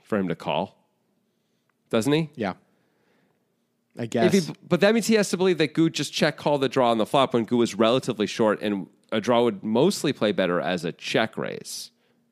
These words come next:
Speaker 1: Mostly. Nah, you can sometimes call your draws too, I guess. But, like,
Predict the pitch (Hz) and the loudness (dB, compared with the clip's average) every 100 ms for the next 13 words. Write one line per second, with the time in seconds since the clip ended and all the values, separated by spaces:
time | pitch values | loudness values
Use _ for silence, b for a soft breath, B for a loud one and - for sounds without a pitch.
0 | _ 98 107 123 120 - - - - _ | _ -4 2 2 2 -4 -12 -16 -20 _
1 | b b 330 302 247 262 277 - 160 131 | b b 0 0 0 0 0 0 0 0
2 | - 117 104 90 85 82 - 78 67 - | 0 2 2 0 -2 -4 -6 -6 -6 -10
3 | - - b b - 113 107 104 95 - | -14 -16 b b -6 -4 -2 -2 -4 -10